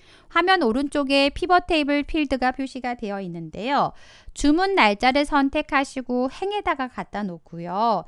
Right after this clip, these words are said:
제조 일자를 선택하고 열에다 갖다 놓습니다. 갑에다가 생산 원가 갖다 놓으시고요. 판매가 드래그 합니다. 이익금도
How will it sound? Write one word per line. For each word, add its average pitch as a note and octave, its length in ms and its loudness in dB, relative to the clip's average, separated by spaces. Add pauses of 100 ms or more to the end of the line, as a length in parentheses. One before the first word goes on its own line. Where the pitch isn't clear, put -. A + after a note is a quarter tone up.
(220)
제조 B3+ 400 2
일자를 B3 500 2
선택하고 C#4 800 -2
열에다 F#3+ 420 -2
갖다 G3 320 -8
놓습니다. E3+ 760 -10 (340)
갑에다가 G#3 920 2 (220)
생산 F4 580 2
원가 A#3 400 0
갖다 G#3+ 360 -6
놓으시고요. F#3+ 800 -2 (240)
판매가 E4 800 0
드래그 F#3+ 400 -4
합니다. A3 800 0 (280)
이익금도 D#4+ 960 0